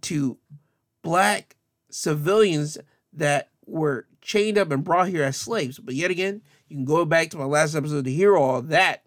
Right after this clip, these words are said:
my diatribe on that. But what I'm basically saying is this. Slavery should be taught in schools correctly. They need to be taught about what happened to the slaves, what happened to them whenever they got,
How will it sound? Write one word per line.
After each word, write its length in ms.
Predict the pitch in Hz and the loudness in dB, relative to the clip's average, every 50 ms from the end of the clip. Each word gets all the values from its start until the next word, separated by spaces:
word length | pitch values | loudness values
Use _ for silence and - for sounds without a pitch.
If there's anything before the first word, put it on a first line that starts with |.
| _ _ | _ _
my 200 | - 156 123 127 | -10 -8 -8 -6
diatribe 480 | 135 143 147 151 143 139 143 147 135 127 | -2 0 0 2 0 0 -2 -6 -6 -6
on 120 | 131 135 | -6 -6
that. 280 | 170 185 185 160 - - | -4 -4 -6 -6 -8 -14
But 120 | - 101 | -18 -16
what 200 | 120 165 220 247 | -12 -8 -6 -4
I'm 140 | 254 220 175 | -4 -4 -2
basically 400 | 170 175 190 175 - 156 143 147 | -2 -2 -2 -2 -4 -8 -8 -6
saying 340 | - - 185 165 151 139 135 | -6 -4 -4 -4 -4 -4 -6
is 120 | 127 120 | -6 -8
this. 240 | 120 113 143 - - _ _ _ _ _ _ _ _ _ _ _ _ _ _ _ _ _ _ | -10 -14 -14 -16 -20 _ _ _ _ _ _ _ _ _ _ _ _ _ _ _ _ _ _
Slavery 440 | - - 254 262 294 311 277 269 254 | -2 2 4 4 6 6 4 4 2
should 200 | 220 - - 185 | 2 0 0 0
be 100 | 175 160 | -2 -2
taught 320 | 151 - 190 180 175 - | 0 4 4 4 4 4
in 80 | - 156 | 0 -4
schools 520 | 151 - - - 123 113 - - - - _ _ _ _ | -6 -6 -6 -6 -8 -8 -8 -12 -14 -18 _ _ _ _
correctly. 680 | - - 156 156 165 156 147 - - - - - - _ _ _ _ _ _ _ _ _ _ _ _ - | -2 0 2 4 4 4 4 0 -4 -16 -18 -20 -20 _ _ _ _ _ _ _ _ _ _ _ _ -8
They 160 | 131 135 139 | -6 -4 -4
need 160 | 147 160 170 | -2 -2 -2
to 60 | 165 | -2
be 140 | 147 143 139 | -4 -4 -4
taught 300 | 131 - 185 170 170 165 | -2 0 2 4 4 4
about 220 | 151 147 143 135 | 4 2 2 2
what 280 | 139 143 143 143 131 - - - _ _ _ | 2 2 2 0 0 -4 -8 -16 _ _ _
happened 520 | - 180 180 190 196 196 196 180 185 165 | -4 0 0 0 2 0 -2 -4 -4 -6
to 80 | 170 165 | -8 -8
the 40 | 165 | -8
slaves, 560 | 160 - - 175 180 175 175 180 180 - - _ _ _ _ _ - | -8 -8 -6 -2 -2 0 0 0 -2 -4 -10 _ _ _ _ _ -12
what 220 | - 127 135 139 | -8 -6 -4 0
happened 320 | 214 165 170 165 165 160 - | 2 2 2 2 0 -4 -4
to 120 | 170 165 | -4 -2
them 200 | 165 165 156 147 | -2 -2 -2 -2
whenever 440 | 143 135 135 135 131 127 131 131 131 | -2 -2 -2 -2 -2 -2 -2 -2 -2
they 280 | 120 131 131 127 127 | -4 -4 -4 -4 -6
got, 380 | 120 - 139 127 123 120 117 - | -6 -6 -6 -6 -6 -6 -8 -10